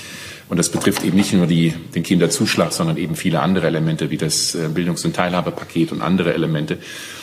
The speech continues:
Und auch hier nochmal zu denken, wir müssen weg von einem Sozialstaat, der passiv ist, der konditionierend, sanktionierend ist, hin zu einem Sozialstaat, der befähigend, unterstützend ist, der vorbeugend ist, ähm, gar nicht erst die Probleme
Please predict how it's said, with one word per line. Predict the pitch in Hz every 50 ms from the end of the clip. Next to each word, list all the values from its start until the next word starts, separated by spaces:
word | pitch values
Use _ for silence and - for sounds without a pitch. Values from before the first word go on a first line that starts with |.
| - - - - - - - -
Und | 95 92 87 87 82 - - -
auch | 98 87 -
hier | - - 113 110
nochmal | 101 95 90 92 87
zu | - 95
denken, | 82 87 87 98 104 92 85
wir | 85 82
müssen | 80 76 - 101 87 - 98 98 - - 95
weg | 82 82 82 -
von | - - 82 65
einem | 73 80 80 80
Sozialstaat, | 78 - 82 - - - 76 87 92 - - - 87 85 82 -
der | 85 78
passiv | - - - 101 - - 101 92 82 - -
ist, | 101 92 - - -
der | 87 80 78
konditionierend, | 80 - - - - 104 104 101 101 95 - - - 95 87 90 92 87 87 82 80
sanktionierend | 87 90 90 104 113 110 - - - - 95 92 98 98 92 92 95
ist, | - 95 - - -
hin | 95 92
zu | 90 - - -
einem | 78 85 87 82 -
Sozialstaat, | - 90 82 - - 95 80 85 90 - - - 85 80 78 -
der | 80 78
befähigend, | - 85 80 - - - 101 104 101 - - 85 -
unterstützend | - 85 87 80 - - 107 101 - - 90 -
ist, | - 85 - -
der | - 85 82 82 - - - - - -
vorbeugend | - - - - 147 143 - - 73 73 78 76 73 71
ist, | 67 - - - - - - -
ähm, | 90 85 82 85 80
gar | - 85 82
nicht | 90 92 - -
erst | - 80 -
die | -
Probleme | - - 78 78 82 85 85 82 82 82